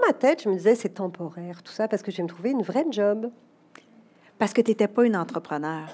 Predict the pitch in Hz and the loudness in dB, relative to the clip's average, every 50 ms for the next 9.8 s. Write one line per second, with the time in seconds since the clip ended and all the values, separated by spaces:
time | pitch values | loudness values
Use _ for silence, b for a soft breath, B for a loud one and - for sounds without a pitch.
0 | - 226 220 - - 240 - 480 403 277 220 - - 302 247 202 185 - - 190 | 0 2 2 2 2 4 4 4 4 4 0 -2 2 4 6 6 6 4 2 2
1 | - 185 185 180 165 165 - 208 196 196 180 190 262 262 240 254 294 277 226 226 | 4 4 2 2 2 0 0 2 4 4 4 6 4 4 6 6 4 4 4 0
2 | - 214 226 226 226 - 202 190 185 180 175 - - 226 - - 226 220 208 220 | 2 2 2 2 0 0 0 0 0 0 -2 -4 -4 -4 0 4 6 6 8 8
3 | 285 302 277 - - 208 - - 254 240 - 247 247 254 254 220 226 190 202 202 | 8 8 8 6 6 2 0 0 -4 2 6 8 10 10 10 8 6 4 4 6
4 | 202 208 196 208 196 - - - 247 254 254 220 226 - - - 202 - - 196 | 6 4 2 0 -2 -4 -2 -2 0 2 4 4 4 4 2 0 -4 0 2 2
5 | 190 185 190 - - - 247 247 233 208 190 - - - - 220 220 226 226 B | 2 2 0 -2 -4 -4 -4 -2 -2 -4 -6 -6 -8 -4 0 2 2 2 0 B
6 | B B B B B B B B - - 180 175 - 208 226 240 233 - 202 196 | B B B B B B B B -8 -8 -4 0 4 4 4 4 4 2 -2 0
7 | 196 226 208 - - 202 - - 254 247 247 208 175 - 202 202 175 165 - - | -2 -2 -6 -6 -8 -4 0 2 2 2 2 0 2 2 2 2 2 0 2 4
8 | 254 254 247 247 247 233 196 190 185 175 196 190 185 208 202 - 175 160 160 170 | 6 6 6 6 4 2 0 0 0 0 0 -2 -2 -4 -10 -10 -10 -8 -4 -2
9 | 185 208 214 196 180 185 185 185 196 185 185 185 - 233 285 349 | 0 0 0 -2 -4 -6 -2 0 0 0 0 -2 0 0 2 2